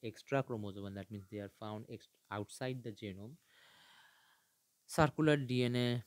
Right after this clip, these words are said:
molecules which are capable of your independent replication and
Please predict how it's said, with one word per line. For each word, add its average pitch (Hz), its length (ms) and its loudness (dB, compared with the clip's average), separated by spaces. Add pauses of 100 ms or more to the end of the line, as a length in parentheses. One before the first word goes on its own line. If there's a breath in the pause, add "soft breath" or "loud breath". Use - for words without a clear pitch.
molecules 113 800 -2 (100)
which 120 220 -4
are 107 180 -4
capable 113 560 -2 (100)
of 104 280 -4
your 104 380 -4 (140)
independent 101 1000 -6 (100)
replication 95 960 -12 (480 soft breath)
and 110 360 -2